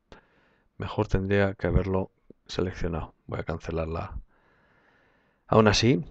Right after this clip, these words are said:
al haberlo forzado, lo que le he dicho es que se active y, por lo tanto, ha decrementado de dos a uno. Voy a apagarlo. Voy a desactivar este bit. Y ahora voy a volver a activarlo.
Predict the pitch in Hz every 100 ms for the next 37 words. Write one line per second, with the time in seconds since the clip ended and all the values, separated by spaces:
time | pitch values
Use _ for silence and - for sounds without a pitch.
0 | - - 90 107 117 113 101 - 123 143
1 | - - _ _ _ _ _ _ _ _
2 | _ - 98 - 92 95 98 98 113 -
3 | 117 123 - 104 101 - - 117 85 -
4 | - 120 120 - 120 135 135 113 101 98
5 | 104 110 - - - - - 98 98 98
6 | 95 95 98 92 92 117 - 82 85 -
7 | _ _ _ _ - - - _ 90 73
8 | 80 90 101 139 214 _ _ _ _ _
9 | _ _ - - - - - - 65 92
10 | - - - 80 80 - 98 151 - -
11 | - _ _ - - _ _ _ _ _
12 | _ - 113 110 104 92 90 90 92 -
13 | 120 127 123 185